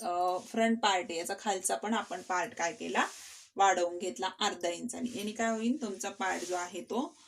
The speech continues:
कमी पडणार नाही जोडताना व्यवस्थित, म्हणजे खालून वरती ब्लाऊज जाणार नाही. या पद्धतीने तुम्ही ब्लाऊज शिवू शकता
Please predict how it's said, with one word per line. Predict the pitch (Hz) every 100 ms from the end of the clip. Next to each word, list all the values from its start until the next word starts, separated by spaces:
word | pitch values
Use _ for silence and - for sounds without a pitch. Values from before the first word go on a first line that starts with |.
| - - -
कमी | 180 196 339 - -
पडणार | 226 180 175 170 170
नाही | 165 165 - _ _ - - 180
जोडताना | 190 175 156 165 165 165 - _ _ _ _ _ _ _ _ _ _ _ _ _ -
व्यवस्थित, | 214 226 226 226 226
म्हणजे | 226 208 208
खालून | 233 202 196
वरती | 196 190 381 185 185
ब्लाऊज | 180 190 285 359 - _ - 247
जाणार | - 185 180 170 170
नाही. | 170 247 - - - - - - _ _ _ _ _ _ _ _ _ _
या | 202 214
पद्धतीने | 208 185 185 185 175 170
तुम्ही | 170 170
ब्लाऊज | 175 170 202 381 - - - - -
शिवू | - 254 233
शकता | 202 185 175 - 170